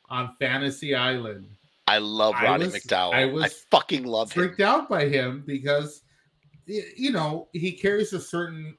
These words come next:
Speaker 1: presence and a certain weight. So
Speaker 2: Mm.
Speaker 1: even on T V, but again, he's going up against Ricardo Montalban. So you have two great actors who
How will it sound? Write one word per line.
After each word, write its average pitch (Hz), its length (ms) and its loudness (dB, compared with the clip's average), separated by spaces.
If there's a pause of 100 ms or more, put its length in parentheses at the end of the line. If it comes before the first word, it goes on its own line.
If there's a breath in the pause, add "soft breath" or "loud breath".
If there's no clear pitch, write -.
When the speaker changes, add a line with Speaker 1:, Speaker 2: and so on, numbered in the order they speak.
(120)
Speaker 1:
presence 113 540 -4
and 131 140 -6
a 120 60 -8
certain 139 440 -10
weight. 110 300 -6 (1120)
So 107 240 4
Speaker 2:
Mm. 92 120 2
Speaker 1:
even 233 220 -2
on 208 240 -2
T 196 300 -4
V, 143 460 -4
but 180 160 2
again, 165 380 -2
he's 143 160 -8
going 156 280 -4
up 143 120 -4
against 139 360 -4
Ricardo 131 360 -2
Montalban. 139 640 -6 (520)
So 131 500 0 (120)
you 165 140 -4
have 156 480 4
two 180 200 -2
great 160 300 -4
actors 131 600 -2
who 131 80 -6